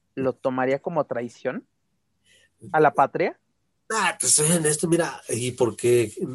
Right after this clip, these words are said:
Speaker 2: este
Speaker 1: Porque ahí te va, en el consejo, o por lo menos la afición, nadie quería a Sam Adonis,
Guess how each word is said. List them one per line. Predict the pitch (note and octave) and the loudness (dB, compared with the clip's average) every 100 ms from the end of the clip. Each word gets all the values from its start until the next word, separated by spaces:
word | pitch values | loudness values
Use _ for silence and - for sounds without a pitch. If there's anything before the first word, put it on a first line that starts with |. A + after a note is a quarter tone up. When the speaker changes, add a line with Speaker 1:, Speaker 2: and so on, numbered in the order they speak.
| F#3 | -10
Speaker 2:
este | D#3+ A#2+ A#2 G#2+ - B2 A2+ A2+ A2+ | -6 -4 -2 -2 -2 -4 -4 -2 0
Speaker 1:
Porque | D3+ G3+ | 2 6
ahí | B3 | 6
te | C#4 | 6
va, | B3+ D#3 - _ | 6 4 0 _
en | F3 G#3 | 2 2
el | G#3 | 2
consejo, | A#3 A3+ D4 D4+ F#4+ D#4+ | 0 4 2 4 -2 2
o | E3+ | 2
por | F#3+ | 4
lo | G3 | 2
menos | B3+ | 4
la | |
afición, | A3 F#3+ A3+ A3+ | 2 2 0 0
nadie | F3+ G3+ A3+ C4 C4 B3+ B3+ B3 | -4 -4 0 2 2 4 4 2
quería | - E3+ F3 F#3 F#3+ F3+ | 0 -2 -2 2 4 4
a | |
Sam | E3 - D3 | 2 -4 -2
Adonis, | C#3+ B2 B2 _ _ | -2 -4 -8 _ _